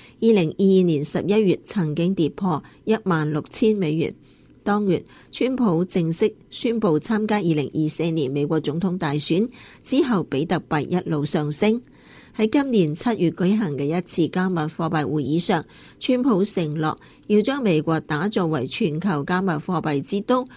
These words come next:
同世界比特幣超級大國。佢表示將聘請支持加密貨幣嘅監管者，並將比特幣納入國家戰略儲備。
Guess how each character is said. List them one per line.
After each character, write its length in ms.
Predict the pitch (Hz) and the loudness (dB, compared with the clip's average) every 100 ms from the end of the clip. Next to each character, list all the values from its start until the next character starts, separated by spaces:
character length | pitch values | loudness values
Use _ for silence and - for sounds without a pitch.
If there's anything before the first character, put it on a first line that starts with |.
| - - - | -20 -20 -14
同 280 | - 165 160 | -6 -4 -2
世 220 | - 190 | 0 0
界 160 | 185 175 | 2 0
比 180 | 160 185 | 0 -2
特 120 | 185 | -2
幣 240 | - 151 | -2 -2
超 400 | 147 - 220 - | 0 2 2 0
級 60 | 247 | -4
大 180 | 165 135 | -4 -4
國。 240 | - 156 - - - - | -2 -6 -6 -20 -20 -20
佢 140 | - 196 | -4 2
表 180 | 185 214 | 4 2
示 280 | - 180 - - | 2 -2 -2 -12
將 220 | - 240 247 | -4 -4 0
聘 240 | 254 170 | 0 0
請 300 | 170 156 151 | 0 -2 -4
支 180 | - 196 | -2 -2
持 320 | - 202 143 - - | 0 0 0 -6 -8
加 160 | 220 | -4
密 120 | 240 175 | 0 -2
貨 260 | 165 165 | -2 -4
幣 180 | 156 147 | -2 -2
嘅 200 | 156 151 | -2 -2
監 240 | 175 190 | -2 -2
管 200 | 180 156 | 0 -2
者， 120 | 196 165 214 - - - | 0 0 -2 -6 -20 -14
並 200 | - 202 | 0 0
將 220 | 220 277 285 | 2 0 0
比 180 | 135 170 | -2 0
特 100 | 170 - | -2 -2
幣 220 | 160 156 | -2 -2
納 160 | 156 139 | -2 -4
入 180 | 160 143 | -4 -4
國 180 | - 156 | -2 -2
家 160 | 185 190 | 0 0
戰 200 | 180 156 | 0 0
略 140 | 151 | 0
儲 180 | 151 147 | 0 -2
備。 260 | 156 127 | 0 -2